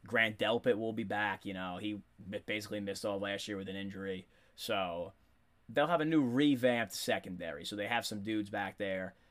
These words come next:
uh, which they really needed. Storyline for the Cleveland Browns. Is this the year we can finally say the Browns can build a consistent winner?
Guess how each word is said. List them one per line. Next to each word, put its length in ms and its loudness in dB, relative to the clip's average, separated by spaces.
uh, 220 -4
which 220 -8
they 120 -2
really 280 -8
needed. 400 -14
Storyline 580 4
for 80 -2
the 60 -2
Cleveland 360 2
Browns. 600 2
Is 240 2
this 240 2
the 140 -2
year 320 4
we 120 0
can 140 -2
finally 560 0
say 580 0
the 80 -4
Browns 920 0
can 200 -2
build 420 0
a 100 -4
consistent 880 -2
winner? 340 -4